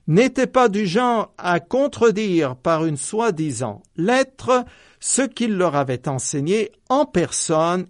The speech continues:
et rappelé dans sa première épître. Leur crédulité était une réponse émotionnelle au stress de la persécution qu'ils enduraient déjà depuis longtemps. Cependant, la vérité n'est pas déterminée par les sentiments du moment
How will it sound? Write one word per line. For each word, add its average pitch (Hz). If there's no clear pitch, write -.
et 160
rappelé 160
dans 131
sa 196
première 147
épître. -
Leur 185
crédulité 180
était 233
une 208
réponse 135
émotionnelle 156
au 127
stress 175
de 131
la 110
persécution 156
qu'ils 117
enduraient 123
déjà 131
depuis 175
longtemps. 123
Cependant, 262
la 175
vérité 147
n'est 135
pas 262
déterminée 147
par 143
les 127
sentiments 156
du 135
moment 175